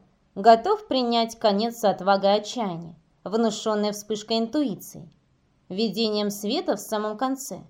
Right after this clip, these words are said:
и он пойдёт в свете новой жизни.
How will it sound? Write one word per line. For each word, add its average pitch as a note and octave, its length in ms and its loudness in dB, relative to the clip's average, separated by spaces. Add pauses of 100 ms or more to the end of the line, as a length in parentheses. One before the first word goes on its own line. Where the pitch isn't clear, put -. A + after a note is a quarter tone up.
(520)
и B3 120 0
он G4 200 0
пойдёт A#3 540 2
в - 40 -16
свете G#3+ 500 -6
новой F#3 320 0
жизни. G3+ 440 -8